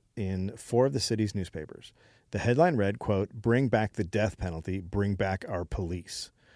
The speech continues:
Donald wrote, quote, "Muggers and murderers should be forced to suffer, and when they kill, they should be executed for their crimes. They must serve as examples so that others will think long and hard before committing a crime or an act of violence."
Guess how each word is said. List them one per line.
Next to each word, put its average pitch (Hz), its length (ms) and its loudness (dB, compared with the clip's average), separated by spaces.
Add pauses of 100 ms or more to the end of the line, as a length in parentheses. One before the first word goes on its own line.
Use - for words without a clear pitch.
(360)
Donald 131 320 2
wrote, 110 180 6
quote, 107 320 0
"Muggers 151 480 4
and 147 140 4
murderers 101 520 4
should 110 220 0
be 113 140 0
forced - 400 -2
to 135 100 -6
suffer, 110 580 0
and 98 180 -2
when 107 160 0
they 156 120 0
kill, 104 560 -2
they 117 140 0
should 117 180 -2
be 135 160 2
executed 107 560 -2
for 123 80 -4
their 113 120 2
crimes. - 580 -6
They 101 140 -4
must 101 200 -4
serve 160 300 -2
as 123 140 -2
examples 117 640 -4 (460)
so 120 200 4
that 123 200 0
others 156 340 4
will 120 100 2
think 120 320 -2
long 127 380 2
and 196 80 0
hard 123 320 2
before 123 240 -2
committing 135 320 -2
a 139 60 -2
crime 104 500 -4
or 110 140 -2
an 117 80 -4
act 104 240 -4
of 110 60 -2
violence." 110 600 -2